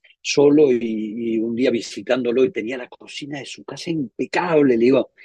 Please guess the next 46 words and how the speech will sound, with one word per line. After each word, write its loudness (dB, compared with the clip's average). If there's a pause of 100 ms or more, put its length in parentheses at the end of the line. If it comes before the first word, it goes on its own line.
(320)
"Hombre, 0
alguna 0
noche 2
te 0
permitirás 0
dejar 0
los 2
platos 0
sin 0
lavar, 0
¿no?". -4 (440)
Y -12
dice, -4
"¿Sabes -4
lo -4
que -4
me -2
pasa? -6 (320)
En -2
el 6
momento 4
que 6
los 0
estoy 0
dejando, 0
me 0
doy 2
la 0
vuelta 0 (760)
para -4
apagar -6
la 0
luz -2
y 0
miro 0
el -6 (120)
fregadero -2
y 2
digo, -4 (1120)
'La -16
Virgen -14
nunca -8
dejaría -2
la 0
cocina -2
así'", -4